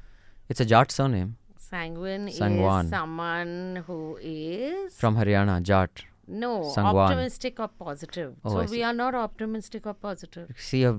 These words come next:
Speaker 1: pulling us down. You're just killing the energy of this room. It's just
Speaker 2: For, for everyone, <coughs> Everything Everywhere All at Once is an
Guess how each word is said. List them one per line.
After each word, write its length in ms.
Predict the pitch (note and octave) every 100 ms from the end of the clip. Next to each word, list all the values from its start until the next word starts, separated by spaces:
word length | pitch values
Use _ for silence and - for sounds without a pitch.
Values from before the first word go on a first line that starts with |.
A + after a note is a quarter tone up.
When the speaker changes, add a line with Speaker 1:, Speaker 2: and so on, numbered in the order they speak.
| G2+ -
Speaker 1:
pulling 240 | A#2 A#2+
us 140 | A#2 F2+
down. 280 | G#2 G#2+
You're 120 | G#2+ G2+
just 180 | G#2+
killing 260 | - G#2+ A2+
the 220 | A2+ G#2 F2+ G2 F#2+ C#2+
energy 300 | A2 A#2 A#2+
of 120 | G#2
this 200 | A2 -
room. 280 | G#2+ G#2 F#2+
It's 180 | - -
just 180 | G2+
Speaker 2:
For, 520 | A#3 C4 A3+ A3+ A#3 - - -
for 240 | A#3 A3+ -
everyone, 600 | B3+ C4 A3+ F#3+ D#3 - - -
<coughs> 140 | -
Everything 720 | - A3 G#3 C4 C4+ D4 C#4+ C#4
Everywhere 600 | F3+ F3 G3+ G#3 G3+ G3+
All 280 | - F3 F3+
at 160 | G3 F#3
Once 280 | E3+ D#3+ E3+
is 100 | E3+
an 180 | F3